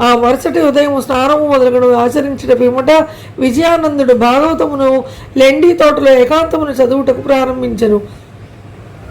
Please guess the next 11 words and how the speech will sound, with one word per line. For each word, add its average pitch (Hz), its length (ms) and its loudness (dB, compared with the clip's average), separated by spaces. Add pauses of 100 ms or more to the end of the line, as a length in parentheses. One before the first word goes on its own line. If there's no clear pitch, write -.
(220)
రెండు 277 260 2
పారాయణములు 311 760 0
చేయగానే 285 440 2
అలసిపోయెను. 269 680 0
వాడాకు 269 560 0
వచ్చి 294 260 -2
రెండు 269 220 0
దినములుండెను. 247 720 0 (340)
మూడవ 320 320 2
రోజు 277 400 2
ఫకీరు 254 580 0